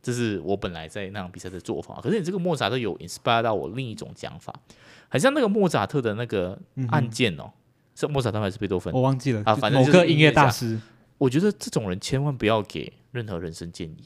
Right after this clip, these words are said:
Speaker 1: 啊，
Speaker 2: 怎么说？
Speaker 1: 对那个学习音乐人的影响是巨大的，
Speaker 2: 嗯哼。
Speaker 1: 非常之巨大。这种，这种就反而是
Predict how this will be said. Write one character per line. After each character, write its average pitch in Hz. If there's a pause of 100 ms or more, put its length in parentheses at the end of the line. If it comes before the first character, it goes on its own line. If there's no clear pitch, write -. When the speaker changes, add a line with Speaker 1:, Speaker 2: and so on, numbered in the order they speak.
Speaker 1:
啊， - (160)
Speaker 2:
怎 -
么 110
说？ 107
Speaker 1:
对 156
那 143
个 85 (320)
学 -
习 101
音 98
乐 110
人 87
的 92 (100)
影 90
响 87
是 -
巨 131
大 90
的， - (220)
Speaker 2:
嗯 123
哼。 110 (180)
Speaker 1:
非 117
常 90
之 87
巨 92
大。 85
这 214
种， 156
这 240
种 - (320)
就 302
反 -
而 98
是 151